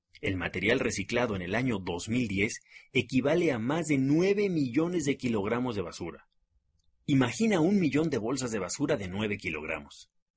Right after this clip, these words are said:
La planta de producción de ada en Michigan consume anualmente noventa mil megawatts de energía eléctrica producida por turbinas eólicas,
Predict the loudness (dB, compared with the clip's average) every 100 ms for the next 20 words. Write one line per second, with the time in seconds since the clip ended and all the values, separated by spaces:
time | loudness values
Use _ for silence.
0 | _ _ _ _ _ -8 -6 0 0 0
1 | -2 -2 -4 -4 -2 -2 0 0 0 -2
2 | -10 -8 -4 -2 -2 -4 -6 -10 _ _
3 | _ -2 -2 0 0 2 2 2 2 2
4 | 2 0 0 0 2 2 2 2 0 -2
5 | 0 0 0 2 2 2 2 2 0 0
6 | 2 2 2 -4 0 2 4 2 2 0
7 | 2 0 2 0 0 -2 0 -2 0 -2
8 | -2 -2 0 0 -2 -2 -2 0 4 4
9 | 4 0 -6 -8